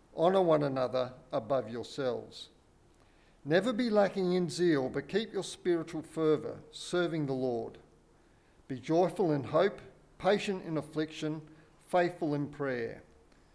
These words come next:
Share with God's people who are in need. Practice hospitality. Bless those who persecute you.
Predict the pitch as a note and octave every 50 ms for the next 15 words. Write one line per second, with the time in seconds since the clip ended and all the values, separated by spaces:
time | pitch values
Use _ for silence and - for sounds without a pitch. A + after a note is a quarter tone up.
0 | _ _ _ _ - - - F#3 G#3 G#3+ G3+ F#3 - - - E3+ E3 D#3+ D#3+ D#3+
1 | - - - D3 D3 C#3+ D3 C#3+ C#3 C#3 C#3+ C#3 - - - - - C3 C#3 C3
2 | C3 C3+ C3 B2+ A#2 A#2 B2+ C3+ C3 B2 A#2 A2 G#2+ - - - _ - _ _
3 | _ _ _ _ _ _ _ _ - - F#3 F#3+ F#3 - D#3+ D#3 D3+ - - -
4 | - - - C#3+ C#3 - - - A2 - C3 B2 A#2+ C3 C3 A2 - - - -
5 | _ _ _ _ _ _ _ _ - - - - _ _ _ _ _ _ _ _
6 | - F#3+ A3+ G#3 G#3+ - - G3+ F#3+ F#3+ G3 F#3+ F3 - F#3+ F3+ - - F3 F3+
7 | F3 F3 G#3+ - - - D#3+ D#3 E3 D#3 - D#3 D#3 F3 G#3 A#3+ B3